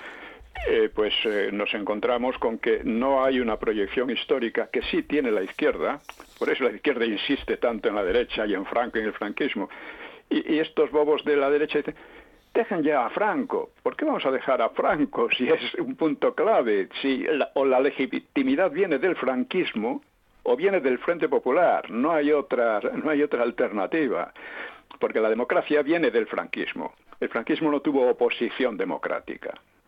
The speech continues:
Esta es la realidad. Y por consiguiente hay que ver la historia como fue y no como a algunos les gustaría que fuera, ¿eh? Así que, eh, eh, estamos en esta. Hay que, <laughs> eh, precisamente he propuesto también una fundación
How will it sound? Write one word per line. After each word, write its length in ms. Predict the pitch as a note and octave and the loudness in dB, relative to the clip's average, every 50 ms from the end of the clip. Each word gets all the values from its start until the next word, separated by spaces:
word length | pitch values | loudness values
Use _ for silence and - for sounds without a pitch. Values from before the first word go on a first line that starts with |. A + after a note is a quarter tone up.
| _ _ _ _ _ _ _ _ _ | _ _ _ _ _ _ _ _ _
Esta 320 | - - - - - B2+ | -6 -6 -4 -2 0 0
es 120 | A#2 A2+ B2+ | 0 2 2
la 100 | A#2 G#2+ | 0 0
realidad. 580 | G#2 A2 G#2 F2+ F2 D#2 D2 D#2+ E2 D2+ - - - - - - - - | 0 0 -2 -2 -2 -2 -2 -2 -2 -4 -4 -8 -14 -20 -20 -12 -8 -6
Y 60 | C#3 | -4
por 140 | - C#3+ C3+ | -2 -2 0
consiguiente 380 | - D3+ - E3 D#3+ E3 E3 | -2 -2 0 0 0 0 0
hay 60 | D#3+ | 0
que 60 | D3+ D#3 | 2 2
ver 120 | D3 D#3+ | 2 4
la 100 | D3+ C#3+ | 4 2
historia 420 | C3+ C3 - - D#3 C#3+ C#3 B2+ - | 2 0 0 2 2 2 2 2 2
como 320 | - C#3+ B2+ B2+ B2 A#2 - | 2 0 2 2 2 0 0
fue 400 | - - D3 C3+ A2+ G2 G2 - - _ _ _ _ _ - | 0 2 2 4 4 2 0 -4 -8 _ _ _ _ _ -6
y 140 | - A#2+ A#2 | -2 0 0
no 160 | C3 C3+ C3 | 0 0 0
como 220 | - B2+ C3 A#2+ | 0 0 2 2
a 20 | A2+ | 2
algunos 340 | A2+ A2 B2 B2+ A#2 A2+ | 2 0 0 2 0 0
les 140 | - G#2+ G2+ | 0 -2 -4
gustaría 440 | G2+ G2 - - G#2 G2+ A2 G2 F#2+ | -6 -4 -2 -2 0 0 0 0 -2
que 120 | - F#2 | -2 -6
fuera, 340 | - - D#2+ D#2+ - - - - - _ _ _ _ _ - - | -6 -4 -4 -4 -4 -6 -10 -12 -14 _ _ _ _ _ -16 -14
¿eh? 120 | - - - - - - - - - - - - - - | -14 -14 -14 -16 -18 -16 -16 -14 -14 -14 -16 -16 -10 -6
Así 280 | - A#2+ - E3+ E3 | -4 -2 -2 -2 -2
que, 180 | - - E3 F3 - | 0 0 0 0 0
eh, 40 | - | 0
eh, 680 | - C3 B2+ B2 - - B2 A2+ G#2+ A#2 C3+ A2+ A2 - - | 0 2 2 0 0 0 0 0 -2 -2 -2 -4 -4 -2 -2
estamos 440 | A2 A2 - - C#3 D#3+ D3+ - | -4 -4 -2 -2 -2 -2 0 -2
en 140 | A2 G#2+ A#2 | -2 -2 -2
esta. 560 | C3+ D3 - - G2+ F2 D#2+ E2+ - E2+ - - | -2 -4 -2 -2 -2 0 0 -2 -2 -2 -2 -2
Hay 220 | - A2 C3+ C#3 | 0 0 0 0
que, 220 | - - D3+ D#3 D#3+ | 0 0 0 0 0
<laughs> 600 | D#3 - - D#3 - - - - - - - - | -2 -4 -6 -6 -6 -8 -12 -14 -14 -14 -10 -6
eh, 120 | - G#2+ | -6 -6
precisamente 720 | - - G#2 G2+ - - A2+ A#2 A#2 A#2 A2+ - C#3 C3 | -4 -4 -4 -4 -2 0 0 0 0 -2 -2 0 0 0
he 40 | B2 | 0
propuesto 480 | A#2+ - A#2+ A#2 - B2 A#2 - - B2 | 0 0 0 2 2 2 0 0 0 -2
también 420 | - C3 C3 A#2+ B2+ C#3 C#3+ D3 | 0 0 0 0 2 2 2 2
una 200 | D#3 C3+ A2+ G#2+ | 2 0 0 -2
fundación 760 | - - B2 B2 C3 B2 - D#3+ D#3 D#3+ D#3 D#3+ F#3 C4+ A#2+ | -2 -2 0 0 0 0 0 0 0 2 2 0 -2 -6 -8